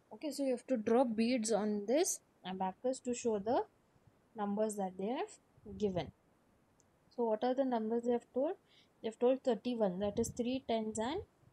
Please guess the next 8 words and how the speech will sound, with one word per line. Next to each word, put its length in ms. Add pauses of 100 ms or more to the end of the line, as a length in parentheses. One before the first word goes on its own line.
(160)
one 340 (520)
ones. 460 (320)
So 80
first 340
we 60
will 180
draw 280
the 240